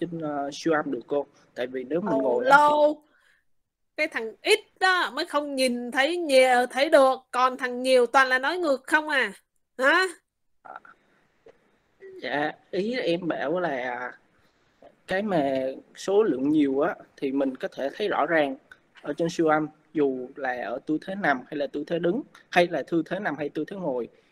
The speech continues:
Speaker 1: Còn nếu mà tràn dịch màng phổi mà lượng ít á thì
Speaker 2: Ừ.
Speaker 1: nếu, lúc mà mình nằm á thì nó sẽ, ờ,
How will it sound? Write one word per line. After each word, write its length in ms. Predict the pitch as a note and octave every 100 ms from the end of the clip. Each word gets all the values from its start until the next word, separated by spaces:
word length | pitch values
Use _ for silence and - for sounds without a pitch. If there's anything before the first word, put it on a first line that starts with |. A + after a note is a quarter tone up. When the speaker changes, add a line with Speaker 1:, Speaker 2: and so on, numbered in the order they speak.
| _ -
Speaker 1:
Còn 220 | C3+ C3
nếu 140 | D#3+
mà 160 | A#3 - B2+ A#2+ A#2
tràn 220 | C3 C3 C3
dịch 100 | - _ _ _
màng 260 | C3+ B2+ -
phổi 280 | B2+ C3+
mà 240 | G3 E3 A#2+
lượng 260 | A#2 A#2+ -
ít 120 | C4
á 120 | C#4 C#4 _ _ _ -
thì 260 | - - C#4+
Speaker 2:
Ừ. 200 | C4 G3+ - _ _ -
Speaker 1:
nếu, 180 | A3+ A#3 _ _
lúc 180 | B3+ C4+
mà 60 | E3
mình 220 | C3+ C3+
nằm 260 | C3 B2+
á 120 | C#3 - _ _ _ _
thì 420 | - B2+ B2 B2 B2+ _ F3
nó 140 | F3
sẽ, 440 | - A#2 B2+ D#3 A#3+ - _ _ _ _
ờ, 540 | C3+ B2 B2 B2